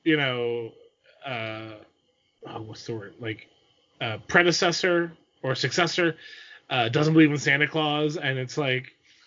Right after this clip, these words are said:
you have to make him believe in Santa Claus or something like that? 'Cause, like, I feel like it's, it's already, um,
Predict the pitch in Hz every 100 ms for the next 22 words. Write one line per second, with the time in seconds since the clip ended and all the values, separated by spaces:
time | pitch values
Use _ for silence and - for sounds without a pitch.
0 | - _ 151 147 139 131 135 156 139 139
1 | 131 143 139 127 135 147 160 170 170 175
2 | 170 170 180 175 180 180 - 151 151 127
3 | - _ _ - _ _ _ _ _ _
4 | _ _ _ _ _ - 135 170 180 170
5 | 151 - - - - _ _ _ _ _
6 | _ _ _ - 139 - 127 123 135 135
7 | 127 127 123 120 113 113 113 _ _ _
8 | _ _ _ _ _ _ _ _ - 135
9 | 117 107 104 98 98 127